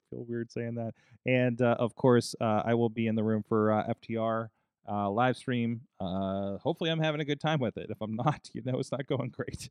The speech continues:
<laughs> So, we'll see. We, uh, there's a lot of, I think I did this right.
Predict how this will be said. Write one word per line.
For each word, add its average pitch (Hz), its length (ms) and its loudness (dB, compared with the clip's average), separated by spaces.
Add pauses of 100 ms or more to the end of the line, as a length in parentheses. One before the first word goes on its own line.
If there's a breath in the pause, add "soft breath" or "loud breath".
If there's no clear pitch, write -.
<laughs> 139 100 -20
So, - 600 0 (440 loud breath)
we'll 147 160 4
see. 170 420 2
We, 139 140 2
uh, - 340 -2
there's 156 200 0
a - 40 0
lot 156 360 0
of, 120 180 -2 (720)
I 127 120 -6
think 160 260 0
I 110 60 -2
did 95 180 -6
this 92 180 -14
right. 90 240 -10